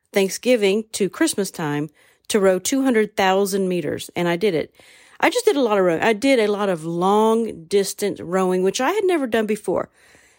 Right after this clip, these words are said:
and I learned a lot about myself. That was awesome. I have a episode about that. You can go back and look through my archives about what I learned rowing two hundred thousand meters. But this is not about November and winter.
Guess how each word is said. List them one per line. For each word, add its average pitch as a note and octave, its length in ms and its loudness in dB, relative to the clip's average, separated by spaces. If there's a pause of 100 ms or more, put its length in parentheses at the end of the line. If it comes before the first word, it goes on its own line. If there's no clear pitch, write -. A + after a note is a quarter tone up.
(160)
and G4 560 2
I A#3+ 120 0
learned C#4 280 2
a A3+ 60 0
lot F3 180 2
about D3+ 200 -2
myself. - 460 -6
That G#3 360 0
was G#3+ 300 2
awesome. E3 380 -2
I F3 140 0
have A3 280 0
a F#3+ 360 2 (600)
episode A3+ 420 2
about G3 320 0
that. F#3 300 0
You F#3+ 120 -4
can F#3 280 -2
go F#3 160 2
back F#3 260 0
and F3+ 140 -2
look - 140 -4
through F3+ 100 -6
my E3+ 60 0
archives D#3+ 600 -2
about D#3+ 240 -2
what D#3 140 0
I D#3+ 80 -2
learned D#3+ 360 -4 (100)
rowing E3 320 0
two F#3+ 160 -6
hundred D#3+ 200 -4
thousand D#3 240 -4
meters. D#3 200 -2
But - 200 0
this G#4 160 2
is F4 120 0
not D4+ 180 4
about B3 240 0
November A3 420 2
and F#3+ 140 -2
winter. F#3+ 320 -6